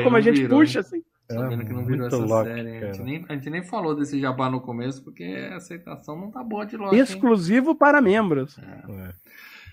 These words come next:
Speaker 2: E, é, <clears throat> assista isso. Ah, não tenho tempo. Então assiste pelo menos o filme. Tá corrido, mas ainda assim é muito bom, como a gente explicou,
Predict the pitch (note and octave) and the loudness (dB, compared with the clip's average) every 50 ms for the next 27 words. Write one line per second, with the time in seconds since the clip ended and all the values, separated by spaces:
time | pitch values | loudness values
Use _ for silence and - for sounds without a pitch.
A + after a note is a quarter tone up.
0 | - - A3+ B3 C#4+ D#4 D4+ D4 - - - G3 G3+ G#3 F#3+ F#3 - - - _ | -4 4 6 8 8 8 6 2 -6 -8 -4 0 0 2 2 0 -4 -8 -16 _
1 | _ - - C4 G#3+ F#3 E3+ D#3+ E3+ - - - _ - - F3+ E3+ E3 - - | _ 4 6 6 6 2 -2 -8 -10 -14 -16 -18 _ -4 -2 -2 -2 -2 -4 0
2 | - B3 C4+ C4 C4+ - C#4+ C4+ C#4 - A3 A3 - C#4 - B3+ B3+ B3 A#3 G#3+ | 2 2 2 2 2 -2 -4 -4 -2 -4 -6 -6 -6 -6 -4 -4 -2 -2 -2 -4
3 | A3 A#3+ A3+ G#3+ A3+ - D3+ - - F3 F3 A#3+ A#3 G#3 - - G#3 - - - | -2 -2 -4 -2 -2 -4 -4 -4 -6 -8 -8 -6 -6 -6 -6 -6 -8 -8 -8 -8
4 | F#3 F3+ F#3+ F3+ F#3+ F3+ - - A#2 G2+ G2 - - D#3 - - G#3+ F3+ D3 E3+ | -8 -6 -6 -6 -8 -10 -8 -8 -8 -8 -8 -8 -10 -10 -8 -6 -6 -6 -4 -6
5 | F#3 F3+ G3 F#3+ F#3 F3+ E3 F3 E3+ E3 D3 C3 - - D#3+ D#3 D#3 E3 D#3 D#3+ | -6 -6 -6 -6 -8 -8 -8 -8 -10 -10 -12 -14 -12 -12 -12 -12 -12 -12 -12 -12
6 | C#3+ C3 C#3 C#3+ C#3 C#3+ C#3+ C#3+ C3 C3 C#3+ C3 C3 - - C3 A#2+ - - - | -10 -10 -10 -10 -10 -12 -12 -12 -12 -12 -14 -14 -14 -12 -10 -10 -10 -10 -12 -14